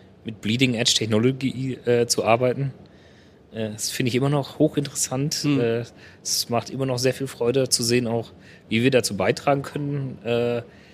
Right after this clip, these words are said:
Speaker 1: Sachen neu zu erfinden. Ähm, also wir hatten jetzt zusammen, äh, mit einem von Red Hat bei den Container Days angefangen, Ko-,
Speaker 2: Hm.
Speaker 1: Talk zu haben, äh, über Cube Bind,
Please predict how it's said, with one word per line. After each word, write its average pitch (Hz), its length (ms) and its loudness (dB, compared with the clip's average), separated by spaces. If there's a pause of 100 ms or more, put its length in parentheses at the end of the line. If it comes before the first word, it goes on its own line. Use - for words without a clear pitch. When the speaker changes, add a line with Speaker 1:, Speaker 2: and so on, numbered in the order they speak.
(300)
Speaker 1:
Sachen 120 400 2
neu 117 180 2
zu 131 160 -2
erfinden. 123 580 -4
Ähm, 107 380 -4
also 104 220 -2
wir 104 120 2
hatten 104 280 -4 (640)
jetzt - 500 -6 (600)
zusammen, 110 600 -2 (560)
äh, 104 160 0
mit 104 140 -2
einem 104 180 -2
von 104 180 -8
Red 113 340 2
Hat 110 400 0 (120)
bei 104 80 -2
den 101 140 -2
Container 131 400 0
Days 147 320 0 (200)
angefangen, 127 420 -8
Ko-, - 140 -12 (340)
Speaker 2:
Hm. 147 160 2
Speaker 1:
Talk 127 300 2
zu 120 160 2
haben, 123 440 0
äh, 110 360 -2 (140)
über 107 160 -2
Cube 117 260 -10
Bind, 135 640 -4